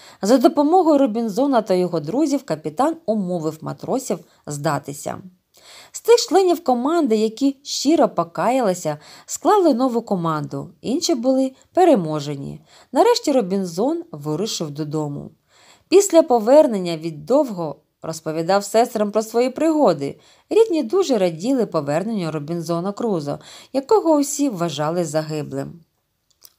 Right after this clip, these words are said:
У романі Дефо зображена як людина, завдяки розуму, самовідданій праці, мужності,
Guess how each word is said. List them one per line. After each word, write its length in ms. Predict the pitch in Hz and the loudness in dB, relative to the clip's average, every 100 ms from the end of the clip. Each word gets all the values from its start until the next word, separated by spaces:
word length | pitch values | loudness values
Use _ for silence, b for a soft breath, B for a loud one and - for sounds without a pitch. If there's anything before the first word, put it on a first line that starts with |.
| 190 | -6
У 60 | |
романі 440 | 220 262 381 359 202 | -4 -2 -2 -2 -2
Дефо 480 | 151 156 247 285 285 B B B | -6 -4 0 0 -2 B B B
зображена 640 | 185 233 294 349 311 294 | 0 4 6 6 4 -2
як 260 | 262 247 226 | 0 -2 -4
людина, 680 | 208 180 220 302 254 160 156 b b | -6 -4 -4 -4 -2 -6 -8 b b
завдяки 580 | 202 247 254 359 381 427 | 0 2 4 2 2 0
розуму, 640 | 269 285 294 214 175 151 156 | 2 2 0 0 -6 -8 -12
самовідданій 800 | - 185 196 226 359 294 208 175 | -10 -6 -4 -2 -2 -2 -4 -4
праці, 600 | - 151 208 233 - 147 | -6 -2 -2 -2 -6 -12
мужності, 760 | 147 180 226 175 165 - 151 | -8 -6 -6 -4 -8 -8 -14